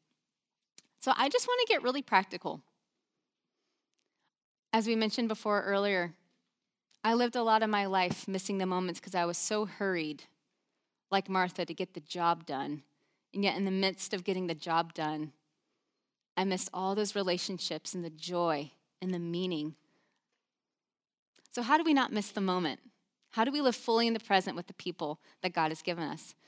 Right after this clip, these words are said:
So it starts with the choice. Left to ourselves, we are gonna drift into doing our own thing, focusing on ourself, going to our tablets, being busy. So how do we do that? We must make a choice to intentionally remove distractions. Man, I didn't have my phone.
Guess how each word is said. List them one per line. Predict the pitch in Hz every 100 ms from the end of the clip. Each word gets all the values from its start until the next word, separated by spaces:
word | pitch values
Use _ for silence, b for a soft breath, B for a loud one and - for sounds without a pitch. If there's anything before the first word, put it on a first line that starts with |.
| b b
So | b
it | 247
starts | - 277 -
with | 320
the | 277
choice. | - 226 165 - - _
Left | 226 247
to | 349
ourselves, | 339 262 254
we | 226
are | 226 226
gonna | 240 233
drift | 208 196 208
into | 208 202 202
doing | 185 185
our | 175 170
own | 170
thing, | - 156 151 - _ _ _
focusing | - 208 214 214 190
on | 185
ourself, | 180 - 175 160 - - b b b -
going | 202 202
to | 220
our | 208
tablets, | 202 196 175 165 - -
being | 202 196 185
busy. | 170 165 156 147 _ _ _ _ _ -
So | 220
how | 214
do | 240
we | 247
do | 220
that? | 180 156
We | 208
must | 233 240
make | 233 202
a |
choice | - 240 240 277
to | -
intentionally | 196 175 214 - 240 262 254
remove | 196 185 175 175 - b b
distractions. | 165 - 156 - 147 143 - - _ _ _ _ _ _ _ _ _ _ _
Man, | 254 269
I | 247
didn't | 262 254
have | 254
my | 247
phone. | 262 247 180